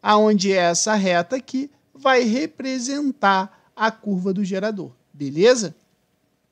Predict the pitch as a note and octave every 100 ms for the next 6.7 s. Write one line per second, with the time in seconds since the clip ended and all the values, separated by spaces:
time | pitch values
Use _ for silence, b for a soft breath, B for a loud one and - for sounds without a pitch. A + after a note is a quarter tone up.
0 | - C4 D4+ F4+ G#4 G4 C#4 B3 G3+ -
1 | G3 F#3 D#3 B2+ B3 C4+ - G3+ G#3 A3
2 | - D4 F#3+ B2 - - _ _ _ _
3 | _ - G4+ G4+ D4 A3 A3 E3+ - _
4 | _ _ - F#3 F#3+ - G3 F#3 A3 D#4+
5 | - C4 F#3+ E3+ E3+ - E3+ _ F3+ E3
6 | D3 A#2+ D#3+ F3 G#3 E3 A#2+